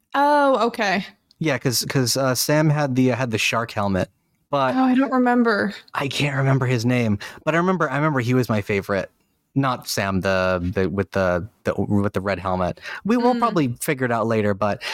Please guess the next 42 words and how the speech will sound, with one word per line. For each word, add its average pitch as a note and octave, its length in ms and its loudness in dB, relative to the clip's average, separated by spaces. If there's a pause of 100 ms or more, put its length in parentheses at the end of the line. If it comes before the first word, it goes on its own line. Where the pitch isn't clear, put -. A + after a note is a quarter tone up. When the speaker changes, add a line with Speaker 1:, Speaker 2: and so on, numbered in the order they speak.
(140)
Speaker 2:
yeah, A2 340 0
I - 60 -2
Speaker 1:
Yeah. C3+ 80 0
Speaker 2:
loved E3 500 4
Rocket D3+ 380 0
Power. C#3+ 540 2 (460)
Uh, C#3 320 0
also, D#3 680 2 (220)
Ah, C3+ 380 0
Real C3 200 2
Monsters. C3+ 840 0 (360)
Speaker 1:
Mm-hmm. A#3+ 680 4 (400)
That G#3+ 100 0
was G#3+ 120 2
a G#3+ 40 0
good G#3 180 0
one. G#3 360 2 (180)
Speaker 2:
I C3 140 -2
think, A#3 440 0
I C#3+ 80 0
don't G3+ 100 0
remember F#3+ 260 0
if E3+ 180 2
it D3+ 80 4
was, C3+ 220 2
like, B2+ 280 -2 (340)
during C#3 400 2
our C#3 120 0
time C#3+ 380 0
or A#2 180 0
a A2+ 60 2
little A#2+ 200 2
bit G2+ 140 0
before, A2+ 420 0
but A2+ 120 -2
I A2 40 2
remember A2+ 400 0
I G#2 80 -2
would G#2 120 0
always, A2 220 2
like, G#2+ 160 0
watch G#2 320 -2